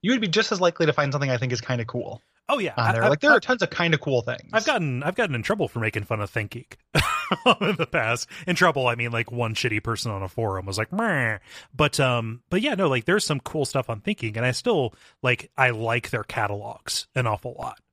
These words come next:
Speaker 2: Like, you can,
Speaker 1: Yeah,
Speaker 2: you can
Speaker 1: it's,
Speaker 2: just,
Speaker 1: it's
Speaker 2: like,
Speaker 1: fun to flip through.
Speaker 2: get those and look at them. But, like, one of my favorite things is a, um, oh, you know, favorite things in my house,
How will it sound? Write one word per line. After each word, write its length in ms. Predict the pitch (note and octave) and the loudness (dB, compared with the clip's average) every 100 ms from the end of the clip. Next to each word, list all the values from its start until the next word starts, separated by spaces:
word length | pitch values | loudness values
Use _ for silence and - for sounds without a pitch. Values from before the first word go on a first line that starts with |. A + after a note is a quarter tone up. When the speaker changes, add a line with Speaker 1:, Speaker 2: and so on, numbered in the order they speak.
| _ - | _ -2
Speaker 2:
Like, 200 | B2 A2 | 0 0
you 80 | B2 | 0
can, 120 | F#3+ | 2
Speaker 1:
Yeah, 100 | C#3 B2 | 2 0
Speaker 2:
you 80 | |
can 100 | A#2+ | -4
Speaker 1:
it's, 60 | B2 | 0
Speaker 2:
just, 100 | G#2+ | 0
Speaker 1:
it's 40 | A2 | 0
Speaker 2:
like, 100 | A2 | 2
Speaker 1:
fun 140 | A#3 | 2
to 80 | D#3 | 2
flip 200 | D#3+ - | 0 -4
through. 100 | - _ _ - | -10 _ _ -2
Speaker 2:
get 220 | B3 - | -2 2
those 300 | C#3 B2 A#2 | 0 2 0
and 80 | C3 | -2
look 160 | F3 | 0
at 160 | A#2 - | 0 -2
them. 120 | G2+ | -4
But, 140 | A2+ A#2 | -6 -4
like, 240 | A2+ - - _ _ | -4 -6 -14 _ _
one 100 | B3 | -2
of 60 | A3+ | 0
my 80 | G#3 | 0
favorite 320 | A3 A3+ - | 0 -2 0
things 400 | D#4+ B3+ B3 - | 0 2 -2 -2
is 200 | G3 G3+ | 0 0
a, 180 | G#3 G3+ | 0 0
um, 360 | F#3 F3+ F#3 F#3+ | 0 0 -2 -4
oh, 220 | E3 E3 | -4 -2
you 80 | D3+ | -2
know, 80 | B2 | -2
favorite 280 | - C3 A#2+ | -2 -2 -2
things 120 | A#2 | -4
in 20 | A2+ | -2
my 120 | G#2+ | -2
house, 300 | G#3 G3+ | -2 -2